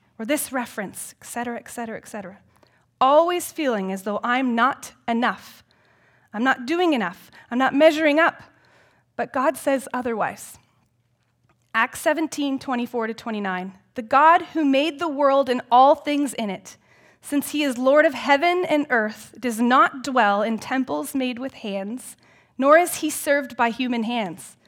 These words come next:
as though he needed anything, since he himself gives to all people life and breath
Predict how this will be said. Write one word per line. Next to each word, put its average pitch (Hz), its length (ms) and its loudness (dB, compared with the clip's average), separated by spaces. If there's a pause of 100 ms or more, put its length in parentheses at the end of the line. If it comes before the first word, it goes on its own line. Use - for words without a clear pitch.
(320)
as 220 140 -6
though 302 140 0
he 349 240 -8
needed 240 400 -2
anything, 285 540 -2 (520)
since - 460 -4
he 330 160 -4
himself 320 600 0
gives 269 400 -6 (180)
to 262 260 -6
all 277 200 4
people 262 400 -6
life 214 480 0
and 196 160 -8
breath 233 480 -4